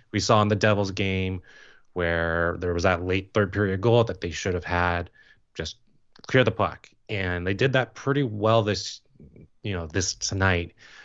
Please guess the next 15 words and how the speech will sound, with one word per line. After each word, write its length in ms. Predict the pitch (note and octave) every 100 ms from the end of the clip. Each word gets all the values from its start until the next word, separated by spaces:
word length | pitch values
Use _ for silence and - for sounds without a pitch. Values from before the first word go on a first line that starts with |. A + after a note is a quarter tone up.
| - _ -
I 40 |
was 60 | E2+
gonna 40 |
say 160 | - F2
this 300 | F2 E2+ -
year, 280 | G#2 F2 D#2+
but 160 | E2
<laughs> 40 | - F2+ F#2
it's 180 | F#2 G#2
still 200 | - A#2
pretty, 360 | F2+ G#2+ E2+ F#2+ -
pretty 220 | - A2
early 300 | G2 F#2 F#2
on. 360 | F#2 F#2+ E2+ E2+ - - - - - _ _ -
But, 480 | A2 C3 G#2+ F2